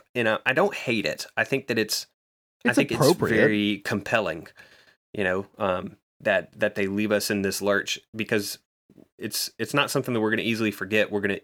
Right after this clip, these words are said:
Speaker 1: be eager to kind of pick up and see. Well, we get a tiny fraction of a bit of a scene at the end of fifty-eight where a detective is on the scene and they find a bunch of different D N A samples, but we get no real resolution from that.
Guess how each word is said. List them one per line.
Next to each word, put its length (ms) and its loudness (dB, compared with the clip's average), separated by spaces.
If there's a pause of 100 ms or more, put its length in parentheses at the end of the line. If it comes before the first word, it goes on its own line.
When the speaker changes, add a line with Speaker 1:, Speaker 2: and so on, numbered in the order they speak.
Speaker 1:
be 100 -4 (140)
eager 180 0
to 80 -2
kind 200 -4
of 80 -8
pick 200 -4
up 220 0 (340)
and 200 -4
see. 600 0 (100)
Well, 180 -2
we 120 -4
get 200 -2
a 60 0
tiny 640 -2
fraction 580 0
of 100 0
a 60 -2
bit 160 0
of 80 0
a 80 0
scene 460 -2 (520)
at 160 -2
the 140 -4
end 160 0
of 100 0
fifty-eight 680 -2
where 340 0
a 60 -2
detective 440 -4
is 80 -2
on 120 -2
the 80 -2
scene 200 -2
and 80 -2
they 100 -2
find 420 -2
a 80 -2
bunch 240 -2
of 80 -6
different 260 -10
D 160 0
N 80 -2
A 80 -2
samples, 420 -8
but 140 -2
we 80 -2
get 140 0
no 100 0
real 260 2
resolution 600 -2
from 200 -10
that. 280 -8